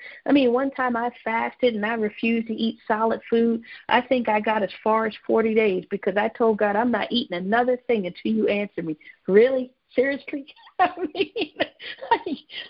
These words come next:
like I can outlast God. So I think I got maybe to, to close to forty days, and the only thing I got out of that was I lost a lot of weight. And I'm just like, "God, you know, I'm, I'm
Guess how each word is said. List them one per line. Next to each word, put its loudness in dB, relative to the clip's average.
like 2
I 0
can -4
outlast 0
God. -8
So -4
I -4
think -10
I -6
got -6
maybe -4
to, -2
to 0
close 2
to -4
forty 0
days, -2
and 0
the 0
only 2
thing -2
I 2
got 2
out 2
of -2
that 0
was 2
I 0
lost 4
a 0
lot -2
of -4
weight. -2
And 0
I'm -2
just -8
like, 0
"God, 0
you 4
know, 2
I'm, -2
I'm -2